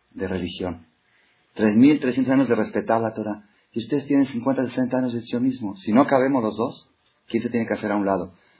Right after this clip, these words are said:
¿El que tiene más vagones atrás o el que tiene menos? Nosotros, el pueblo judío no empezó con el Estado de Israel, el pueblo judío empezó con Yetziat Mitzrayim.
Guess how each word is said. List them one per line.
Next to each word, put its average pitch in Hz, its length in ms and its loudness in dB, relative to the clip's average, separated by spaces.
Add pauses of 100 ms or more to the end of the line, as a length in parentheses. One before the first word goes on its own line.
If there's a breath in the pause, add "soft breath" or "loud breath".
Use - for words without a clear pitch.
(160)
¿El 113 100 2
que 127 100 6
tiene 180 260 6
más 196 200 6
vagones 190 360 4
atrás 190 420 4
o 196 40 -2
el 185 60 -2
que 180 100 -6
tiene 190 240 -4
menos? 185 560 -4 (320)
Nosotros, 190 360 0
el 190 100 6
pueblo 240 340 6
judío 233 300 4
no 240 80 2
empezó 233 360 4
con 233 120 -2
el 214 80 -4
Estado 226 300 6
de 220 100 0
Israel, 220 680 6 (320)
el 147 120 -4
pueblo 226 300 4
judío 226 220 6
empezó 233 300 2
con 233 140 -2
Yetziat 214 360 4
Mitzrayim. 226 800 4